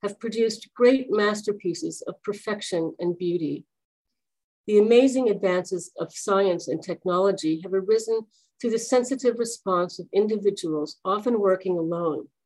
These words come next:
The great religious and philosophical writings of the world, the sublime musical works, have all been the result of the inspiration of individuals deeply contemplating the divine.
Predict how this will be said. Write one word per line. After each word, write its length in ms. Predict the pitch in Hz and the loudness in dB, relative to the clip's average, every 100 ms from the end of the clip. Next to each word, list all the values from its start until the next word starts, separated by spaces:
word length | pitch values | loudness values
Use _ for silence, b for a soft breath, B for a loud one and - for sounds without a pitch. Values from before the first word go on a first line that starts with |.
| _ _ _ _ _ _ _ _ _ _ _ _ b b - | _ _ _ _ _ _ _ _ _ _ _ _ b b -4
The 80 | |
great 260 | 226 262 262 | 4 4 4
religious 540 | 233 233 262 269 254 - | 0 2 2 0 -2 -4
and 120 | 208 | -4
philosophical 760 | 233 220 220 226 226 226 220 190 | 2 0 0 0 0 -2 -2 -2
writings 420 | 180 175 165 165 | 0 0 -2 -4
of 120 | 160 | -4
the 100 | 170 | -6
world, 480 | 151 160 151 147 - _ _ _ _ - | -4 -2 -2 -6 -10 _ _ _ _ -16
the 60 | 196 | -10
sublime 680 | - 220 214 220 233 233 | -4 0 2 2 4 2
musical 460 | 214 226 233 226 185 | 4 2 2 -4 -4
works, 500 | 160 156 156 - - _ - | -2 -4 -6 -16 -20 _ -10
have 120 | 202 - | -10 -4
all 240 | 202 240 262 | 0 0 2
been 240 | 262 247 | 2 2
the 80 | 226 | 2
result 540 | 214 180 175 165 - - | 0 0 0 0 -2 -10
of 120 | 160 | -8
the 100 | 175 | -2
inspiration 840 | 196 233 - 240 214 196 196 190 | 0 -2 -2 2 4 2 0 -2
of 140 | 156 - | -4 -2
individuals 880 | 185 208 214 196 196 170 156 156 - 175 | 0 0 0 -2 -2 -4 -2 -4 -8 -10
deeply 420 | 220 233 - 233 | -8 -6 -4 -4
contemplating 920 | 233 202 185 175 165 165 160 156 151 - | -2 -2 -2 -4 -6 -4 -2 -2 -6 -8
the 60 | |
divine. 640 | 151 165 160 151 147 147 | -8 -6 -4 -4 -6 -10